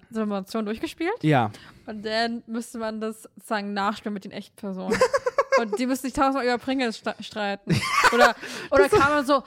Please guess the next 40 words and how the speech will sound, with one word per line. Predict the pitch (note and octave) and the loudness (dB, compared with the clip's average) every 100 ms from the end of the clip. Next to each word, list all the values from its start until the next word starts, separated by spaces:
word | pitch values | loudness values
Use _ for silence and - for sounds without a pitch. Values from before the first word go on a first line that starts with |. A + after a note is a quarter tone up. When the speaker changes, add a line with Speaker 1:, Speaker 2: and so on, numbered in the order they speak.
| - | -6
Speaker 1:
„Ach, | - - | -10 -10
Kurt | - A#3+ A3+ | -10 -8 -6
ist | A#3+ | 0
doch | B3 | 2
mein | C4 C4 | 2 2
Enemy, | C#4 C4+ C4 C4+ C4+ | 2 2 2 2 4
Speaker 2:
Ja. | F4 E4+ | 8 8
Speaker 1:
das | F#3 | 6
ist | - | 2
mein | C4 C#4 | 0 0
Feind, | - C#4 D#4+ D4+ D#4 | -2 -4 0 0 0
ich | C#4+ C#4 | 0 0
werde | B3+ | 2
ihn | G3 | 4
Speaker 2:
Steht | |
hier | D4 | 6
Speaker 1:
töten.“ | |
Speaker 2:
übrigens | D#4+ C#4+ C#4+ | 6 4 0
immer | F#3 F3 C#3+ | 2 4 4
noch, | C3 C3+ | 2 -2
ne? | C#3 D#3 G3 F#3+ | 0 2 2 2
Carmen | F#3 E3+ E3+ | 2 2 2
Geis | D#3 F3 - | 0 -2 -2
und | - | -6
<laughs> | - F#3+ G#3 G#3 | 0 0 0 -2
Kurt | G#3 F3+ | 0 2
Speaker 1:
Aber | B3 B3+ | 2 2
Speaker 2:
are | D#4 | 2
Speaker 1:
die | |
sind | D#4 | 2
nicht | - | 2
mehr, | D#4+ | 0
Speaker 2:
enemies. | A3 | -2
Speaker 1:
die | |
sind | C4 | -6
nicht | D4 | -4
mehr | A#3+ | -4
befreundet, | A3+ C4+ C4 F#3 F#3+ | -4 -4 -4 -4 -8
die | |
anderen. | F3+ F#3+ | -8 -8